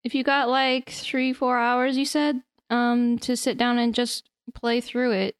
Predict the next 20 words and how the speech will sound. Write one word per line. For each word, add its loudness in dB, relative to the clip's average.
it's -8
really 2
great. 2
And 2
it 2
has 0
a -2
skip -4
button 0
if -2
you 0
don't 0
want -2
to -2
reread -2
a -8
whole -2
bunch -2
of -4
stuff, -4